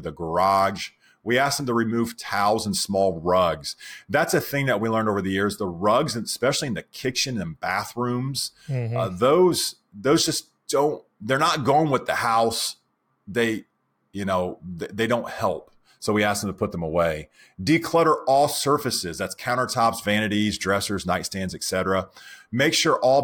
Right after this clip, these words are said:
Speaker 1: beds are straightened and curtains. You know, those are little things. Your agents, if you have a bedspread that's tucked in on the left side but not the right side, or you can see the, uh, the sheets or the covers that are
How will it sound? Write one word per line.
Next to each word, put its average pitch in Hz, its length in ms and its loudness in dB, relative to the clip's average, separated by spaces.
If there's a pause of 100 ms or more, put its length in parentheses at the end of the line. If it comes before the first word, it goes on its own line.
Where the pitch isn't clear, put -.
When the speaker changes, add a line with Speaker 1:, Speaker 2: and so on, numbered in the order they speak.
Speaker 1:
beds 117 420 2
are 101 160 2
straightened 92 840 -2 (240)
and 104 260 0
curtains. 87 800 -2
You 87 80 -4
know, 95 80 2
those 147 220 2
are 143 80 4
little 120 260 2
things. 98 300 -4
Your 143 180 0
agents, 135 480 -2 (340)
if 107 160 -4
you 165 120 2
have 160 100 2
a 110 80 2
bedspread 120 540 -2
that's 98 220 -2
tucked - 360 -4
in 110 100 -4
on 101 120 0
the 82 80 -4
left 101 240 0
side 101 260 0
but 85 100 -8
not 95 220 -2
the 80 80 -8
right 87 260 -2
side, 98 560 2 (240)
or 104 140 2
you 117 160 0
can 120 160 -2
see 117 720 -2 (280)
the, 95 680 -2
uh, 90 160 -2
the 98 160 -4
sheets - 720 -2 (120)
or 117 160 4
the 95 120 0
covers 131 760 0
that 92 240 0 (100)
are 92 600 2